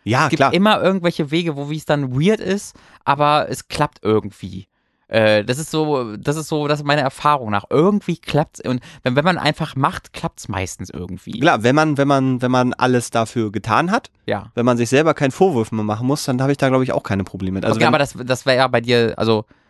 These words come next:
Speaker 2: du, ich kann mir sehr schwer vorstellen, dass du dann in einer anderen Situation bist. Also du wirst ja niemals da ankommen und sagen, „Oh, ich hab jetzt nicht das gemacht, was ich machen
Speaker 1: Naja doch, wenn ich zum
Speaker 2: könnte.“
Speaker 1: Beispiel scheiße vorbereitet bin.
Speaker 2: Ja,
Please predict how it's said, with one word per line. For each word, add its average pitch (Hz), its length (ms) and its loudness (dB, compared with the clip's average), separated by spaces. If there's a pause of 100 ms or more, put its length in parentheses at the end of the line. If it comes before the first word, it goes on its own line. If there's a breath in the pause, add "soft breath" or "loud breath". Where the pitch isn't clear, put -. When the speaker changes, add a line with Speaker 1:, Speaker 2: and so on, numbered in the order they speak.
(140 soft breath)
Speaker 2:
du, 110 380 -8
ich 85 160 -4
kann 123 140 0
mir 127 100 2
sehr 131 180 2
schwer 127 140 0
vorstellen, 127 340 -2
dass 117 140 0
du 120 400 0 (160)
dann 117 460 2 (280)
in - 180 -2
einer - 80 0
anderen 117 180 2
Situation 120 400 0
bist. 92 80 -8
Also 101 160 -2 (260 loud breath)
du 113 120 -2
wirst 117 140 2
ja 120 60 4
niemals 117 400 4
da 113 80 4
ankommen 117 280 0
und 104 40 -2
sagen, 107 220 2
„Oh, 110 160 0
ich - 160 -6
hab 113 120 -2
jetzt 110 160 -2
nicht 110 140 -4
das 110 140 0
gemacht, 107 200 -4
was 101 120 -2
ich 98 100 -12
machen 98 400 -2
Speaker 1:
Naja 95 200 -4
doch, 120 200 0
wenn 101 100 -2
ich 95 60 -6
zum - 100 -2
Speaker 2:
könnte.“ 120 200 2
Speaker 1:
Beispiel 107 100 -2 (140)
scheiße 107 260 -2
vorbereitet 98 600 -2
bin. 113 260 -6 (380 loud breath)
Speaker 2:
Ja, 113 80 0